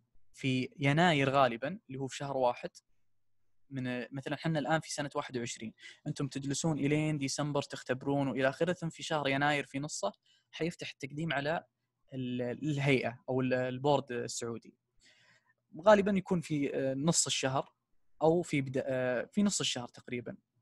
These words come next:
يعني ويختلف طبعًا من سنة لسنة. مثلًا إحنا سنتنا فتح على عشرة يناير وسكر واحد وعشرين،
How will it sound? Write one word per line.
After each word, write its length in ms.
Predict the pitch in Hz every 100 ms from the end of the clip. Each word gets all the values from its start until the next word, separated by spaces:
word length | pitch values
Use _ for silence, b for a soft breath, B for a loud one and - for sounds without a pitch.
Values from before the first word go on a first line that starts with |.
| _ - _ -
يعني 200 | 131 131
ويختلف 560 | 147 165 208 - 131 -
طبعًا 220 | 135 131
من 100 | 139
سنة 220 | - 131
لسنة. 220 | 123 131
مثلًا 200 | 147 151
إحنا 200 | 147 156
سنتنا 340 | 143 147 160 143
فتح 240 | - 143 135
على 260 | 135 127 - _ _
عشرة 280 | 147 - 135
يناير 360 | 135 147 156 147
وسكر 380 | - - 143
واحد 240 | 135 135 123
وعشرين، 340 | 117 - 113